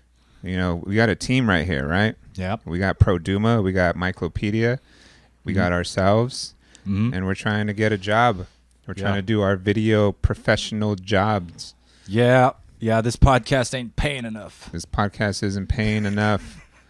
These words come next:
Speaker 1: <laughs> Probably 'cause we don't do a good job at it.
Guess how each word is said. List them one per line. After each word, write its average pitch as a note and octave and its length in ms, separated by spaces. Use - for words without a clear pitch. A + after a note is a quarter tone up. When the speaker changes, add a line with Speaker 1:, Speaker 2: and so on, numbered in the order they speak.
Speaker 1:
<laughs> - 540
Probably G#2 340
'cause F#2+ 340
we G2+ 180
don't G2+ 220
do A#2+ 220
a G#2 40
good A2 180
job G#2+ 400
at F#2+ 160
it. F2+ 220